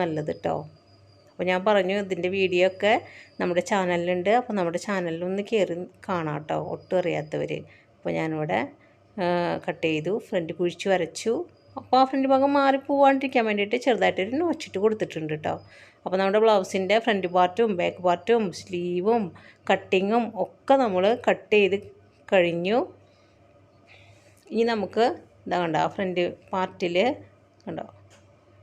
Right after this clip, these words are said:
ആ ടെക്കിൻ്റെ പോയിന്റ് മാർക്ക് ചെയ്തെടുക്കാനാണ് ഞാൻ അടിയിൽ ചോക്ക് വെച്ചിട്ട് കണ്ടോ ഈ സിസർ കൊണ്ട് ഒന്ന് പ്രസ് ചെയ്ത് കൊടുത്തിട്ട്, അപ്പോൾ അവിടെ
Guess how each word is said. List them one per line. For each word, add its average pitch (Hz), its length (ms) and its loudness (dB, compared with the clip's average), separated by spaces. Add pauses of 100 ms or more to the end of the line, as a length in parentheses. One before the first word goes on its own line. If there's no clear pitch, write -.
(480)
ആ 226 140 -2
ടെക്കിൻ്റെ 220 360 2
പോയിന്റ് 214 400 0
മാർക്ക് 208 300 0
ചെയ്തെടുക്കാനാണ് 208 720 0 (100)
ഞാൻ 202 180 0
അടിയിൽ 196 220 2 (120)
ചോക്ക് 214 320 0
വെച്ചിട്ട് 202 400 0 (580)
കണ്ടോ 170 240 2 (560)
ഈ - 20 -2 (300)
സിസർ 208 300 0
കൊണ്ട് 180 240 0
ഒന്ന് 202 260 -4 (1080)
പ്രസ് - 280 -6
ചെയ്ത് 170 220 -2
കൊടുത്തിട്ട്, 165 440 -4
അപ്പോൾ 180 200 -4
അവിടെ 185 220 2